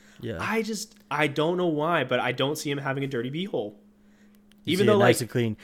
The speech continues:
Speaker 1: Do you, is it
Speaker 2: and I
Speaker 1: shaved? Is it shaved or no?
Speaker 2: I think it's, I think it's well kept.
Speaker 1: Okay.
Speaker 2: I don't
Speaker 1: Not
Speaker 2: think, I don't know if
Speaker 1: shaved.
Speaker 2: it's
Speaker 1: Okay.
Speaker 2: always shaved, but it's well
Speaker 1: Mm-hmm.
Speaker 2: kept.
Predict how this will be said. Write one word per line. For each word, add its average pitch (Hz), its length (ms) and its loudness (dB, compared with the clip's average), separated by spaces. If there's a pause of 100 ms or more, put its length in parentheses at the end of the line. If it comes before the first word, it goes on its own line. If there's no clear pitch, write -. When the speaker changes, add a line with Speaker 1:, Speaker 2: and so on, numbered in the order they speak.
(220)
Speaker 1:
Do 151 100 4
you, 170 240 12
is 147 180 6
it 143 120 6
Speaker 2:
and 175 80 6
I - 20 -2
Speaker 1:
shaved? 160 560 6 (220)
Is 131 140 -2
it 131 40 -2
shaved 180 460 4
or 131 100 4
no? 110 380 -2 (1800)
Speaker 2:
I 151 100 10
think 175 220 0
it's, - 360 0
I 143 120 2
think 160 180 0
it's 151 260 -4
well 135 300 2
kept. - 540 -8
Speaker 1:
Okay. 120 300 4 (100)
Speaker 2:
I 143 80 4
don't 147 120 4
Speaker 1:
Not 117 60 2
Speaker 2:
think, 113 140 0
I 151 80 6
don't 170 100 6
know 170 120 4
if 139 40 4
Speaker 1:
shaved. 151 140 0
Speaker 2:
it's - 20 -8
Speaker 1:
Okay. - 80 -6
Speaker 2:
always 151 360 4
shaved, 160 520 0
but 139 80 2
it's 123 140 -2
well 127 220 2
Speaker 1:
Mm-hmm. 98 100 -8
Speaker 2:
kept. - 340 -14